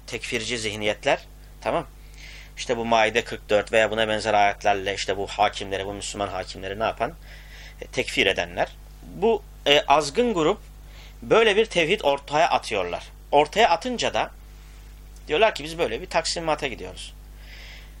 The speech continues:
Bizim de gerekçemiz ortada. Neden iki, üç, e, iki, iki iken üç yaptınız, dört niye yapmayalım? Şunu söyleyeyim.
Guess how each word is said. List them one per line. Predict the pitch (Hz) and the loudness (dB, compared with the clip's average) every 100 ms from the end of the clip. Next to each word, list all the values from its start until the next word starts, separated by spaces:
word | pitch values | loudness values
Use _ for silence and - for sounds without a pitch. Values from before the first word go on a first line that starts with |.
| - - - - - - - | -20 -20 -20 -20 -20 -18 -8
Bizim | 131 202 | -6 0
de | 196 | 2
gerekçemiz | 151 139 - 165 208 | 4 4 2 0 2
ortada. | 196 160 127 | 2 2 2
Neden | 123 165 196 - | 2 4 2 0
iki, | - - - | -6 -6 -8
üç, | 139 - - | -8 -8 -4
e, | 123 117 | 0 0
iki, | - - 147 | -2 -4 -4
iki | 143 143 - | -4 -4 -4
iken | 123 120 95 - - - | 0 0 -2 -6 -14 -8
üç | 139 - | -4 0
yaptınız, | 113 - 107 160 123 | 0 0 -4 -2 0
dört | 165 151 | 0 -2
niye | 113 | -2
yapmayalım? | 98 95 98 90 143 - - - - - - - - - - - - - - - - | -2 -4 -6 -10 -10 -14 -18 -20 -18 -18 -20 -18 -18 -18 -18 -18 -16 -16 -18 -18 -10
Şunu | - 226 | -2 0
söyleyeyim. | - 175 151 117 95 | 4 6 6 4 0